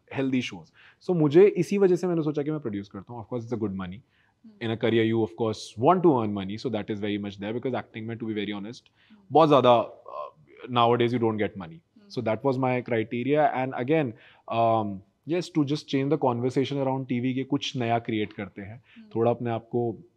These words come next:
Speaker 1: why to work for other people when you can be the boss?
Speaker 2: हम्म।
Speaker 1: So that was the next thing what I'm gonna do।
Speaker 2: ओके।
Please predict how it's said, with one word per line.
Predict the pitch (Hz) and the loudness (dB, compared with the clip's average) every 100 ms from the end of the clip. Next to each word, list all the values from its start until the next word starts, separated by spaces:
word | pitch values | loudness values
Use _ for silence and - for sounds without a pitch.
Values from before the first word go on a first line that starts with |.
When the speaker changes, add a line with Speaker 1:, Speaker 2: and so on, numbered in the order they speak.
| 113 | -8
Speaker 1:
why | 104 113 | -2 -2
to | 110 | 0
work | 117 110 - | 0 -2 -2
for | 117 | -6
other | 104 113 | -4 -4
people | 110 113 | -6 -8
when | 110 110 | -8 -8
you | 104 | -8
can | 107 | -8
be | 104 | -6
the | 101 95 | -6 -8
boss? | 92 - - _ - | -12 -16 -20 _ -20
Speaker 2:
हम्म। | - - | -20 -20
Speaker 1:
So | _ 113 | _ -8
that | 110 110 | -6 -6
was | 101 - - _ _ _ 110 | -8 -12 -20 _ _ _ -6
the | 113 | -2
next | 113 - | -2 -4
thing | - 107 | -8 -8
what | 95 | -10
I'm | 95 | -10
gonna | 92 87 | -14 -14
do। | 85 - _ _ _ _ _ _ - | -16 -20 _ _ _ _ _ _ -20
Speaker 2:
ओके। | 202 _ | -20 _